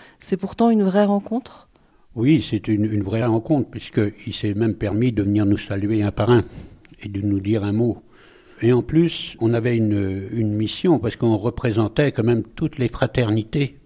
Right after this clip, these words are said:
Speaker 2: de tous les groupes, que ce soit Pierre d'Angles ou d'autres groupes. On avait cette charge-là aussi. Tout le travail qu'on avait fait en amont pour lui transmettre, euh, ce que les personnes avaient travaillé dans leur groupe.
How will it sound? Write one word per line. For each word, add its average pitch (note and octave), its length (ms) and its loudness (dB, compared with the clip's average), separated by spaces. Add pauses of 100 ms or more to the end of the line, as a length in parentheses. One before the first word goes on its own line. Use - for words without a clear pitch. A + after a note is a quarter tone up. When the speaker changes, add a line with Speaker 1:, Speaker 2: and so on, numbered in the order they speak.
(180)
Speaker 2:
de A2+ 60 -2
tous D#3 240 2
les C3+ 120 4
groupes, B2+ 280 0 (460)
que - 100 -20
ce - 100 -12
soit G2+ 140 -4
Pierre A#2+ 220 0
d'Angles C3+ 280 4
ou A2 120 0
d'autres A#2 340 0
groupes. D3+ 400 -2 (360)
On A2 140 -2
avait A2 200 0
cette - 260 -8
charge-là A#2+ 560 -2
aussi. - 380 -8 (500)
Tout C#3 100 4
le B2+ 100 6
travail C3 420 0
qu'on A#2 160 0
avait A2+ 180 2
fait A#2+ 180 -4
en A#2 160 4
amont C#3 320 2 (400)
pour A#2+ 220 0
lui A#2+ 160 0
transmettre, C#3+ 800 0
euh, G#2+ 320 -2
ce - 120 -10
que - 140 4
les C3+ 140 4
personnes B2+ 380 0
avaient A2+ 160 -2
travaillé A#2+ 540 -2 (100)
dans A2 180 -4
leur A2+ 160 2
groupe. C3 360 -4